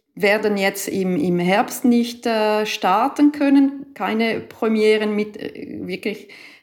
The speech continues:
äh, großen Produktionen mit, mit einer großen Besetzung, weil, äh, die Proben, die Auflagen für, fürs Proben, ähm, sehr streng waren.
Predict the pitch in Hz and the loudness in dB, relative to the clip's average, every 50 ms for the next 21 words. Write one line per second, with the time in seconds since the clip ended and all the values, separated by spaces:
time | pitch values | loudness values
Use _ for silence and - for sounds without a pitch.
0 | _ - 202 190 185 185 185 185 180 185 180 175 - 190 202 214 214 240 220 214 | _ -6 -2 0 2 2 2 2 0 -2 -2 -2 0 2 2 2 2 0 0 0
1 | 226 214 214 214 - - 214 208 202 196 - - - 190 202 190 - 175 180 185 | 0 0 0 0 -2 0 -2 0 -2 -2 -4 -6 -6 -6 -6 -4 -2 -2 -2 -2
2 | 180 185 175 190 196 208 240 - 254 247 247 240 240 - 240 240 247 247 - - | -2 -4 -2 0 0 0 2 2 2 2 2 2 0 0 0 0 -2 -2 2 4
3 | 277 285 294 285 - - - - - - - _ _ _ _ _ _ - 185 180 | 4 4 4 2 -2 -14 -16 -18 -20 -20 -20 _ _ _ _ _ _ -18 -12 -6
4 | 180 202 190 190 208 220 240 262 269 269 277 269 262 262 254 247 240 233 233 233 | -2 -2 0 2 2 2 2 4 4 4 4 4 4 2 2 2 2 2 2 0
5 | 226 226 - 214 214 214 - - - - 208 214 220 214 214 233 233 233 233 233 | 0 -2 -2 -4 -6 -6 -10 -10 -4 0 2 2 2 2 2 2 2 2 2 2
6 | 226 226 214 196 220 208 180 202 214 220 - 220 208 208 214 220 220 - 240 214 | 2 0 0 0 0 2 2 2 0 -2 -2 -2 -2 -2 -2 -4 -4 -2 0 2
7 | 214 208 208 208 - 214 196 - - - - 226 208 202 214 233 214 262 254 254 | 2 2 0 -2 -4 -6 -6 -6 -8 -6 -4 0 2 2 2 4 4 4 4 4
8 | 277 269 254 - 214 208 202 202 202 202 196 202 202 196 196 196 196 196 185 - | 4 2 2 0 0 0 2 2 2 2 2 0 0 -2 -4 -4 -4 -4 -4 -4
9 | - 208 190 214 - - - 208 196 202 208 185 180 165 160 175 175 160 151 135 | -2 -2 -2 -2 -4 -4 -2 0 0 0 0 0 0 2 2 2 0 0 -2 -4
10 | - - | -4 -6